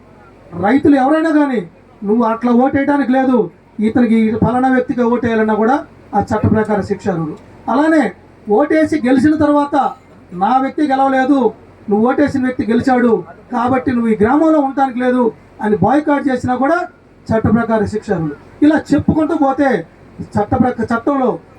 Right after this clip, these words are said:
అనేకమైన పనిష్మెంట్స్ ఉన్నాయి. మహిళలను అగౌరవపరిచిన, మహిళల ఆస్తులు కాజేసినా కూడా షెడ్యూల్ కులాల వారికి సంబంధించి చట్టంలో ఉన్నాయి. అలానే దాంతోపాటు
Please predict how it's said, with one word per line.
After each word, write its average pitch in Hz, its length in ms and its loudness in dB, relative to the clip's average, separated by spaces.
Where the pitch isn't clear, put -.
అనేకమైన 302 720 0
పనిష్మెంట్స్ 262 460 2
ఉన్నాయి. 220 260 0
మహిళలను 285 420 2
అగౌరవపరిచిన, 247 760 -2
మహిళల 285 340 2
ఆస్తులు 285 340 2
కాజేసినా 254 520 -6
కూడా 226 360 -2
షెడ్యూల్ 294 320 4
కులాల 262 580 -4
వారికి 226 280 -2
సంబంధించి 214 640 2
చట్టంలో 254 640 -2
ఉన్నాయి. 247 280 -2
అలానే 269 480 0
దాంతోపాటు 277 800 2